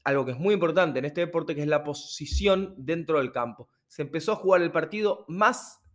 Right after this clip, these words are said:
en la cancha de Águilas que en la mitad de Samuráis. Así que poco a poco, Samuráis, si bien no iba generando puntos, los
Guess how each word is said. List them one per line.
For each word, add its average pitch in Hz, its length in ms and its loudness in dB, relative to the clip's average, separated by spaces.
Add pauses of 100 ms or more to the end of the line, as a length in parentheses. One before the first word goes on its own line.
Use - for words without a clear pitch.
(280)
en 139 120 0
la 139 120 2
cancha 170 360 2
de 143 100 4
Águilas 202 540 0 (300)
que 170 240 2
en 151 120 2
la 143 80 2
mitad 143 220 0
de 156 80 2
Samuráis. 123 520 -2 (260)
Así 135 220 -8
que 165 140 2
poco 202 320 2
a 214 100 -2
poco, 196 540 2
Samuráis, 147 540 0 (140)
si - 180 -2
bien 160 120 4
no 190 100 0
iba 190 160 4
generando 190 520 -2
puntos, 202 300 -2
los 147 260 -2